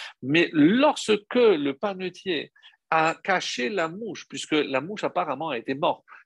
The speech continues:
sinon on aurait vu qu'elle remuait si, si elle venait de tomber. Donc, il a dû cacher au fond de la coupe du roi, parce qu'il avait une coupe particulière, et évidemment ça, ça se savait. Donc, finalement,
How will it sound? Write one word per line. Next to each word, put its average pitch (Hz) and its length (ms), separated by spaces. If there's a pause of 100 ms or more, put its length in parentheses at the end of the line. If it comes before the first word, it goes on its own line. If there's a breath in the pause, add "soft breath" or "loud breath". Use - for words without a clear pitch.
sinon 147 240
on 147 40
aurait 120 160
vu 143 160
qu'elle 113 220
remuait 139 440
si, 120 320
si - 140
elle 120 100
venait 131 200
de 117 60
tomber. 120 380 (360 loud breath)
Donc, 170 360 (100)
il 170 200
a 180 80
dû 220 380 (260)
cacher 233 440
au 151 160
fond 196 240
de 139 120
la 127 140
coupe - 380
du 143 140
roi, 156 300
parce 123 140
qu'il 123 140
avait 127 160
une 120 160
coupe - 220
particulière, 151 640 (340 loud breath)
et 113 80
évidemment 135 380
ça, 151 160
ça 123 140
se 113 120
savait. 131 440 (340 loud breath)
Donc, 196 300 (340 loud breath)
finalement, 190 880